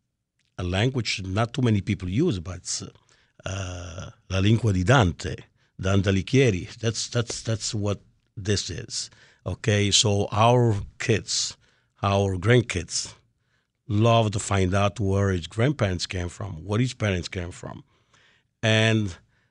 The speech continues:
they want to travel to Italy.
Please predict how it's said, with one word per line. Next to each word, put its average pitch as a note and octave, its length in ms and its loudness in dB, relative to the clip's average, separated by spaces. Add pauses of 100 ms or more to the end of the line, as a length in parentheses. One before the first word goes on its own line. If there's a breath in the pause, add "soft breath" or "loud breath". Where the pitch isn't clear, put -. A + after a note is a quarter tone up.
(540)
they G2+ 320 4
want A#2 300 4
to F2 60 -4
travel F2 380 -4
to - 200 -10
Italy. D#2 400 -10